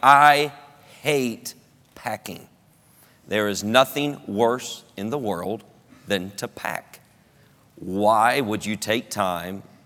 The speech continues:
It, it, it doesn't matter, okay? Um, just shove it all in the suitcase, and then when you're ready to go, you, you know, walk out the door. Um, my wife and I are total opposites on that.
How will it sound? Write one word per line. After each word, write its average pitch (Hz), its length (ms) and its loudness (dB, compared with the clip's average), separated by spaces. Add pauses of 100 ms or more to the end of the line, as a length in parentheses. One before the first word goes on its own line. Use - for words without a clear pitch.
(280)
It, 104 180 -10
it, 101 140 -6
it 107 260 -6
doesn't 104 280 -4
matter, 82 300 -10 (160)
okay? 80 300 -12 (640)
Um, 92 480 0
just - 380 -8
shove 113 280 0
it 117 80 0
all 113 160 6
in 113 60 -2
the 101 80 -6
suitcase, 104 600 -2
and 95 140 -6
then 92 120 -4
when 92 80 -6
you're 92 100 -2
ready 98 180 0
to 87 60 -6
go, 92 220 -2
you, 85 240 -10
you 90 220 -14
know, 80 100 -10
walk 90 240 -4
out 90 100 -6
the 78 80 -14
door. - 160 -16 (680)
Um, 107 840 0 (120)
my 110 340 2
wife 117 380 6
and 113 100 0
I 104 140 4
are 95 100 -2 (160)
total 131 340 -2
opposites 90 480 -2
on 82 160 -10
that. 85 220 -12